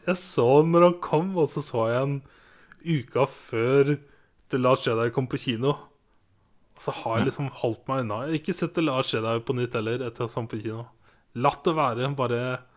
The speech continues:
Speaker 1: la det synke inn, og la meg glede meg til å hype opp for siste film.
Speaker 2: Ja.
Speaker 1: Huh. Good shit, altså. Nei, vi må kanskje move on, når vi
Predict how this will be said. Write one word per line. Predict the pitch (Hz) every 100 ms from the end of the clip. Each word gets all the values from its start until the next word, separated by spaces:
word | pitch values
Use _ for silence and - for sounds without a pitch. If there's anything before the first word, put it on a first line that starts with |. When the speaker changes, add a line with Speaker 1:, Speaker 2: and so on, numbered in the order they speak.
| _ _ _ _ _ _
Speaker 1:
la | 131
det | 131 151
synke | - 151 113 - 131
inn, | 143
og | 139 135
la | 131 131
meg | 143
glede | 147 139 110 107
meg | 120 139
til | - 131
å | 131 127 -
hype | 135 98 -
opp | 123 -
for | - 135
siste | - 135 - 127
film. | 123 127 - _ _ _ _ _ _ -
Speaker 2:
Ja. | 117 - - - _ _ _ _ _ _ _ _ _ _ _ - - - - - - _ _ _ _ -
Speaker 1:
Huh. | 143 131 - - - _ _ _ _ _ _ _ - - -
Good | - -
shit, | - - -
altså. | - - _ _ _ - - - - - _ - -
Nei, | 131 -
vi | 135
må | 123
kanskje | - 120 120
move | 113 104
on, | 120 - -
når |
vi | 117